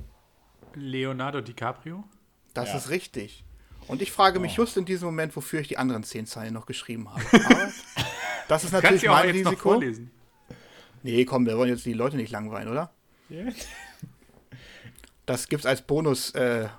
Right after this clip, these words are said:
Speaker 2: Bonusinhalt, als, <laughs> als P D F zu, <laughs> da kann man sich schicken lassen mit eu-,
Speaker 3: Genau.
Speaker 2: <laughs> mit euren Autogrammen drauf.
Speaker 3: An, an goldener Lauch at, äh, ab, at g m x punkt d e bitte.
Speaker 2: Okay,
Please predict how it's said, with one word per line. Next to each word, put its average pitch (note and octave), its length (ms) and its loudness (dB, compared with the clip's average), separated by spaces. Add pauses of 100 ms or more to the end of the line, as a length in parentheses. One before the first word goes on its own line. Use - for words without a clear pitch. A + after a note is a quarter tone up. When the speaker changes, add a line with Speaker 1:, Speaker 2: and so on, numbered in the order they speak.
(100)
Speaker 2:
Bonusinhalt, B2 640 0
als, A2 260 -2
<laughs> - 40 -18
als - 260 -10
P - 180 -4
D - 100 -2
F B2+ 200 -2
zu, - 160 -10 (240)
<laughs> - 180 -12
da B2 280 -2
kann B2+ 140 -2
man A#2+ 80 2
sich A#2+ 140 -4
schicken C#3 240 -2
lassen A2 260 -4
mit A#2+ 120 -4
eu-, A#2 80 -2 (260)
Speaker 3:
Genau. C#3 280 -2 (120)
Speaker 2:
<laughs> - 140 -6
mit - 280 4
euren F3+ 300 8
Autogrammen B2+ 680 2
drauf. A#2 240 0 (400)
Speaker 3:
An, B2+ 280 2
an C#3 240 -2
goldener D3+ 420 8
Lauch C#3 320 6
at, C3 180 -2 (260)
äh, B2 300 2
ab, C3 220 -4 (100)
at C3+ 220 2
g C#3 120 -2
m C3+ 100 -2
x D3 180 -8
punkt C3 220 -10
d A2+ 100 -6
e A#2 40 -4
bitte. F#2+ 240 -10 (540)
Speaker 2:
Okay, A3 300 10